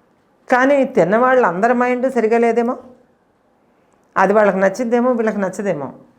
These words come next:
అట్లా కాకుండా సొంతంగా మన నిర్ణయాలు మనమే ప్లాన్ చేసుకుంటూ, మన జీవితానికి, మన జేబుకి చిల్లు పడకుండా,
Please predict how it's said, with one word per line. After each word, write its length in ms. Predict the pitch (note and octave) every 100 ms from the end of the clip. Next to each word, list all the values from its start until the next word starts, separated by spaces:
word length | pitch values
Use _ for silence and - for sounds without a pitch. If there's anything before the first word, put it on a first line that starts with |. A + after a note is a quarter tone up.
| _ _ _ -
అట్లా 220 | A3 A#3+
కాకుండా 640 | A3+ G#3+ G#3 F#3 F#3 G3+
సొంతంగా 800 | G3+ - F#3+ A3+ A#3 C#4 C4+ C4+
మన 320 | A3+ F#3 G3
నిర్ణయాలు 580 | G#3+ A3 A3+ A#3+ A#3+ A3+
మనమే 400 | F#3 D#3+ F#3+ A#3+
ప్లాన్ 360 | A#3+ F#3 F#3 F3
చేసుకుంటూ, 640 | D#3+ D#3 D#3 C#3 C#3+ F3+ - - _ _ _ D3+
మన 240 | D#3+ G3
జీవితానికి, 720 | F3 G#3 A3 A3 G#3 G3 A3
మన 240 | G#3 E3 E3+
జేబుకి 720 | C#3+ E3 F#3+ G#3 G#3 F#3+ F#3
చిల్లు 240 | - G3 G3
పడకుండా, 720 | F#3 D#3+ D#3+ C#3+ C3 C#3+